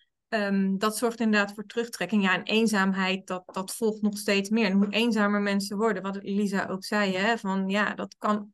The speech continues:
hè, zeggen we van, van, "Joh, ik heb zelfmoordgedachten gehad."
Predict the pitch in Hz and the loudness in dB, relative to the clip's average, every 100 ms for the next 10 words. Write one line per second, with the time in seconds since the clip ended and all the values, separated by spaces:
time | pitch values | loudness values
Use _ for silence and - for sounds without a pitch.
0 | _ 214 220 214 208 208 196 196 202 196 | _ -4 -2 0 -2 0 0 0 2 2
1 | 196 214 196 202 - 202 208 226 226 214 | 4 4 4 0 -2 -2 2 0 0 -2
2 | 208 214 214 202 208 | -2 -2 -4 -2 -4